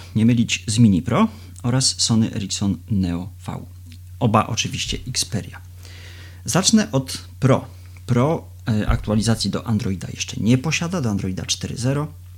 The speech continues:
I jest to telefon, jak sama nazwa wskazuje, większy brat,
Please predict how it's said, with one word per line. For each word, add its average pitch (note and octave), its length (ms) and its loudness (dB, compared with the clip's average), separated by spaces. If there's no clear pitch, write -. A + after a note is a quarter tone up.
I B2 80 4
jest C3 240 6
to A#2 60 -2
telefon, G#2+ 380 2
jak G2 260 0
sama G#2 220 0
nazwa G2+ 220 -6
wskazuje, A#2 440 -2
większy G#2+ 760 4
brat, F#2+ 500 -4